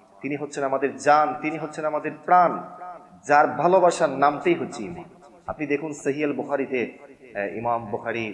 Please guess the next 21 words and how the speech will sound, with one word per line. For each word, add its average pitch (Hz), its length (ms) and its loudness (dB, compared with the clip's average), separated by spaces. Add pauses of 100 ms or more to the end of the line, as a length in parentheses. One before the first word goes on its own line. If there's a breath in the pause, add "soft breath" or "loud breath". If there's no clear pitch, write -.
(300)
একটা 120 200 -8
অধ্যায় 120 340 -2
এনেছেন, 101 380 -8 (680)
যে 107 80 -2
অধ্যায়ের 113 320 -2
নাম 127 280 0
তিনি 127 160 -8
রেখেছেন 113 440 -8
হুব্বু 117 220 -12
রাসূল 113 400 -6
সাল্লাল্লাহু 107 580 -6
আলাইহি 104 240 -8
ওয়াসাল্লাম 131 640 2
মিনাল 110 340 -2
ঈমান, 90 340 -10
অর্থাৎ 143 320 2 (680)
নবীজি 120 300 -2
সাল্লাল্লাহু 147 600 2
আলাইহি 127 180 2
ওয়াসাল্লামের 120 580 -2
মুহাব্বত 131 580 0